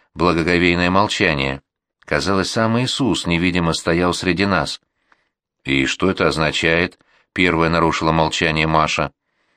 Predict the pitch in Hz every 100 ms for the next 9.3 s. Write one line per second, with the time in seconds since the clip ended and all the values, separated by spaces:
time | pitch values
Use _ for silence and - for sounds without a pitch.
0 | _ - 80 80 101 107 139 147 90 78
1 | 73 73 67 - _ _ - - 160 196
2 | - 85 76 80 76 69 - _ _ _
3 | - 85 80 87 - 87 95 90 - 87
4 | - 82 82 78 73 82 76 87 85 80
5 | 80 90 85 92 80 76 71 - 78 69
6 | - _ _ _ _ _ _ - 90 -
7 | 82 78 - 156 147 _ _ - 85 80
8 | - 78 71 65 _ _ _ _ _ 76
9 | 76 76 73